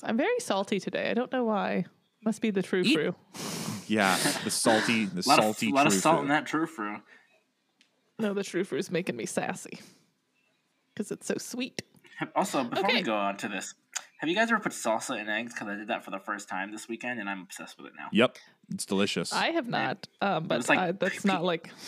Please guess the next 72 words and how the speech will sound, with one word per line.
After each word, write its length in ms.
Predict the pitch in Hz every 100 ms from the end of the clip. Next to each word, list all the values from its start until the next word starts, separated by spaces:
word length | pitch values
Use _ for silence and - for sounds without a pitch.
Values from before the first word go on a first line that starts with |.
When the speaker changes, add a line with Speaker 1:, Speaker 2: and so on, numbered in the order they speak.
| -
Speaker 1:
that's 180 | - 208
Speaker 3:
You 80 | 262
also 140 | -
Speaker 1:
pretty 100 | 240 -
Speaker 3:
don't 80 | 233
Speaker 1:
normal, 80 | 185
Speaker 3:
put 60 | 135
your 120 | 135
Speaker 1:
so 60 | 220
how 160 | 233
Speaker 3:
s-, 40 | 240
Speaker 1:
have 60 |
Speaker 3:
you 60 | 147
Speaker 1:
you 60 | 175
Speaker 3:
also 140 | 190
Speaker 1:
not 180 | 185 185
Speaker 3:
don't 220 | - 190
Speaker 1:
done 80 | 160
Speaker 3:
put 60 | 143
Speaker 1:
that? 80 |
Speaker 3:
your 120 | 117 117
syrup 460 | - 127 117 113
in 80 | 110
the 100 | 104
fridge, 540 | - 101 101 101 87
you 80 | 90 87
monster. 540 | 92 82 - - 90 - - _ -
Speaker 1:
<sighs> 80 | - - - - -
It 160 | 208 190
says 320 | - 180 196
on 140 | 214 226
the 80 | 214
bottle 320 | 180 170 165
to 140 | 180
not 280 | 170 156 -
put 140 | - 151
it 140 | 147
in 80 | 139
the 100 | 147
fridge. 400 | - 95 - -
You 200 | 262 170
fucking 400 | - - 170 156
Speaker 2:
It 160 | 156 160
Speaker 1:
idiots. 80 |
Speaker 2:
doesn't 300 | 175 202 262
say 380 | 233 - - 196
that 140 | 202 190
you 240 | 156 131 -
can't 420 | - 165 175 -
put 120 | -
it 20 |
in 80 | 113
the 80 | 104
fridge. 320 | - 110 104 -
It 60 |
just 140 | 135 131
says 140 | 143
that 80 | 127
you 140 | 127
don't 240 | 123 123 117
need 320 | 113 123 117
to 100 | 110
put 140 | -
it 40 | 92
in 60 |
the 80 | 90
Speaker 1:
So 140 | - 208
Speaker 2:
fridge. 100 | 190
Speaker 1:
why 160 | 190
would 160 | 202 196
I 80 |
put 100 | 180